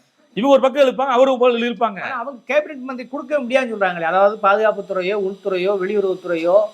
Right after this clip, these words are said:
Speaker 2: நிதித்துறையோ கொடுக்க முடியாதுன்னு சொல்லிட்டாங்களே பி ஜே பி.
Speaker 1: கொடுத்துதான் ஆகணும் சொல்லலாம். இது ஆர் எஸ் எஸ் சொல்லுது, ஆர் எஸ் எஸ் தான் கொடுக்கணும்னு சொல்லுது.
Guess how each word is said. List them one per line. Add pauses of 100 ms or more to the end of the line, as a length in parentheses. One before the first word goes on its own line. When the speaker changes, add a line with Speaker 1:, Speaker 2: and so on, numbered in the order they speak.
(300)
Speaker 2:
நிதித்துறையோ
கொடுக்க
முடியாதுன்னு
சொல்லிட்டாங்களே
பி
ஜே
பி. (300)
Speaker 1:
கொடுத்துதான்
ஆகணும் (220)
சொல்லலாம். (560)
இது (100)
ஆர்
எஸ்
எஸ்
சொல்லுது, (800)
ஆர்
எஸ்
எஸ்
தான்
கொடுக்கணும்னு
சொல்லுது.